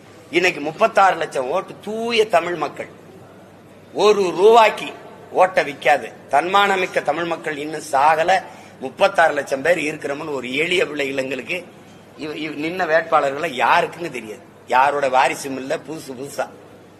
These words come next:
இந்த அடுத்த தெருல என் தங்கச்சி நிக்க போறா, இவ்வளவு வேட்பாளர் சொன்னா சிரிப்பா, "என்ன இந்த பச்சை பிள்ளையை நிறுத்திருக்காங்க?" ஆனா நிறுத்துறோம். நாங்க என்ன நினைக்கிறோம்னா, எளிய மக்களுக்கும் அதிகாரம் வரணும் அப்படின்னு நினைக்கிறோம். நிராகரிக்கப்பட்ட தமிழ் சமூகங்கள். அப்ப நாங்க ஒரு அரசியலா ஏறி வாரம் பாருங்க. இப்ப கவனிக்கத்தக்க அரசியலா,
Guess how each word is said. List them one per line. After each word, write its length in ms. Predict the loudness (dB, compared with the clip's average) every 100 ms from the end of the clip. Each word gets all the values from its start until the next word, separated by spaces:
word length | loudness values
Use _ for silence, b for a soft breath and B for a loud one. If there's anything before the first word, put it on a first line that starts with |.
| -8
இந்த 140 | 2
அடுத்த 280 | 2 2 -2
தெருல 260 | -2 -2 -2
என் 120 | -2
தங்கச்சி 420 | -2 -4 -8 -12
நிக்க 140 | -10 -6
போறா, 240 | -4 -4
இவ்வளவு 280 | -6 -6 0
வேட்பாளர் 460 | 0 2 0 0 -4
சொன்னா 160 | -8 -10
சிரிப்பா, 300 | -12 -8 -6
"என்ன 160 | -6
இந்த 140 | -10 -12 -8
பச்சை 260 | -6 -6
பிள்ளையை 300 | -10 -12 -12
நிறுத்திருக்காங்க?" 380 | -16 -16 -14 -14 -16 B B B
ஆனா 140 | 0
நிறுத்துறோம். 420 | 2 2 0 -6 -6 -20 -20 -20 -8
நாங்க 400 | 0 2 2 4
என்ன 220 | 2 2
நினைக்கிறோம்னா, 560 | -4 -4 -4 -2 -2 0
எளிய 440 | 4 6 6 6
மக்களுக்கும் 480 | 4 2 0 0 0
அதிகாரம் 460 | 0 2 2 0 -2
வரணும் 320 | -4 -4 -10
அப்படின்னு 200 | -10 -10
நினைக்கிறோம். 400 | -10 -12 -12 -14
நிராகரிக்கப்பட்ட 920 | -6 -2 4 4 4 0 -2 -6 -6 -6
தமிழ் 240 | -8 -8
சமூகங்கள். 520 | -12 -12 -14 -16 -20 -20 -20 B B B B -6
அப்ப 160 | 0 2
நாங்க 320 | 4 4 4
ஒரு 120 | 4
அரசியலா 440 | 4 2 2 4
ஏறி 240 | 4 4 6
வாரம் 260 | 6 4
பாருங்க. 240 | 2 0 0
இப்ப 140 | -4
கவனிக்கத்தக்க 840 | 0 2 2 -2 -4 0 4 4 2
அரசியலா, 360 | -4 -8 -10